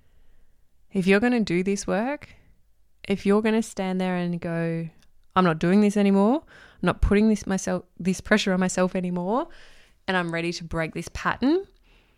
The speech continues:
you need to hold yourself accountable. You need to be honest and you need to be truthful. There also can't be any fluff, <laughs> right? If you wanna shift through something, you need to bring light to all of it,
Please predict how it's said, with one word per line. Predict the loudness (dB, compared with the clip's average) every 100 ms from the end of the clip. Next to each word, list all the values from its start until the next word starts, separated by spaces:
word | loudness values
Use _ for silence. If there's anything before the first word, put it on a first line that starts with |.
| _ _ _ _ _ _ _ _ _
you | 0 2
need | 2 0
to | -4
hold | -4 -4 -4
yourself | -4 -4 -6 -6
accountable. | -10 -10 -8 -6 -8 -10 -14 -20 _ _ _ _ _ _ _
You | 0
need | 2 2
to | 0
be | 0
honest | 2 4 2 2
and | 0 2
you |
need | 0 -2
to | -6
be | -8
truthful. | -8 -8 -8 -8 -6 -6 -6 -12 -20 _ _ _ _ _ _ _ _ _ _ _ _ _
There | 6 6
also | 8 6 6 0
can't | 0 -2 -2
be | -4 -4
any | -6
fluff, | -8 -6 -4 -2 -4 -8 -16 -20 _ _
<laughs> | _ _ -2 2
right? | 0 -2 -16 -20 -20 -8
If | -2
you | 0
wanna | 0 -2
shift | -2 -2 -2 -6 -12
through | -8 -6 -4
something, | -4 -4 -2 -2
you | -2
need | -4 -4
to |
bring | -6 -4
light | -4 -6
to | -10
all | -8 -6 -6
of | -6
it, | -6 -6